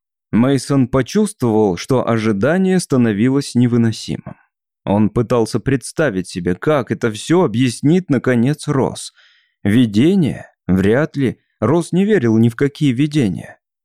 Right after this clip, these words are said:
Мейсон увидел, что Микки с открытым ртом тоже смотрит на командира. Ему тоже поскорее хотелось получить какое-нибудь разумное истолкование случившегося. "Это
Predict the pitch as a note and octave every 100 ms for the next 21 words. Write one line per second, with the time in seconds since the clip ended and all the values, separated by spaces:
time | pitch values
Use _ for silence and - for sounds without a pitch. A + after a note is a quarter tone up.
0 | - A2+ B2 A2 A#2+ A2+ B2 B2 F3+ C3+
1 | G#2+ - B2+ B2 D#3 A2 A#2 - B2+ -
2 | C#3 A2+ B2+ A#2+ G3 F#3+ - - _ -
3 | D#3+ A#2+ G#2 - B2+ C#3+ D#3 D3+ - -
4 | B2 - C3 A#2 A2+ - - - _ _
5 | _ _ - C3 E3+ G3+ F#3 A#2 B2+ -
6 | D3+ D3+ B2+ D3+ D3 E3 C3+ - E3 F#3
7 | G3+ E3 - C3+ C#3+ F#3 F3+ A#2 A2 C3
8 | C3+ A#2+ F3 F#3 B2 A2+ D#3 B2+ D3 C3+
9 | D#3+ D#3+ - E3 - A2+ - F2+ E2+ -
10 | - _ _ _ _ _ _ _ _ _
11 | _ _ _ _ _ - G2 D3+ D3 D#3
12 | D#3 C#3 A#2 F2+